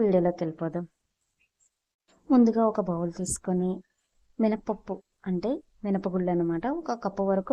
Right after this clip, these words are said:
మినపగుళ్ళు, అలాగే ఒక కప్పు వరకు మినపప్పు అనేది కూడా తీసుకున్నానండి. మన ఇడ్లీకి ఎలా అయితే తీసుకున్నామో సేమ్ క్వాంటిటీ అలాగే తీసుకుంటున్నాను నేను, కాకపోతే కొంచెం మార్పు ఉంటుందన్నమాట. ఇలా తీసుకొని ఈ రెండింటిని కూడా బాగా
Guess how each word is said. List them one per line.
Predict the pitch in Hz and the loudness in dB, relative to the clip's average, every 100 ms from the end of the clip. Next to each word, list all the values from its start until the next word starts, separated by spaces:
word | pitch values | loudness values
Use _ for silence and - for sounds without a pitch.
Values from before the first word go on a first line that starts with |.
| 262 | 2
మినపగుళ్ళు, | 185 180 175 180 180 320 - _ _ _ _ _ _ _ _ _ _ _ _ 226 | 2 -2 -4 -2 -2 -4 -6 _ _ _ _ _ _ _ _ _ _ _ _ -2
అలాగే | 220 220 220 311 480 - 254 | 2 2 4 2 0 -6 -4
ఒక | 262 254 | -2 0
కప్పు | 226 220 214 | 0 2 4
వరకు | 214 - 320 523 - _ _ _ - | 2 0 -2 -2 -8 _ _ _ -2
మినపప్పు | 233 233 233 214 202 | 2 2 0 -2 0
అనేది | 190 190 190 | 0 0 -2
కూడా | 233 | -2
తీసుకున్నానండి. | 214 208 - 185 185 185 180 175 196 | -2 -2 -2 2 2 2 0 -4 -4
మన | 185 185 185 | -2 0 -2
ఇడ్లీకి | 175 190 233 226 196 | -4 0 0 0 -2
ఎలా | 196 208 | 0 0
అయితే | 214 208 | -2 -2
తీసుకున్నామో | 196 - 196 196 247 285 | -4 -2 -2 -2 0 0
సేమ్ | 262 247 240 - | 0 0 -2 0
క్వాంటిటీ | 190 180 185 - 190 | 0 -2 -6 -6 -4
అలాగే | 185 180 185 | -2 -4 -6
తీసుకుంటున్నాను | 180 - 180 180 175 175 | -6 -8 -8 -4 -2 0
నేను, | 180 277 - - - - - | 0 -2 -4 -10 -20 -8 -2
కాకపోతే | 247 247 277 - | 0 0 -2 2
కొంచెం | 247 240 233 202 | 2 2 2 2
మార్పు | 180 180 180 | -2 -2 -2
ఉంటుందన్నమాట. | 175 180 180 180 302 440 - _ _ _ - | 0 0 -2 -2 -2 -4 -10 _ _ _ -4
ఇలా | 220 214 | 0 2
తీసుకొని | 196 196 - 185 180 175 196 | 2 0 0 0 0 0 -2
ఈ | 190 | 0
రెండింటిని | 180 175 180 180 175 180 | 0 0 -2 -2 -2 -4
కూడా | 175 160 | -4 -4
బాగా | 156 156 | -6 -6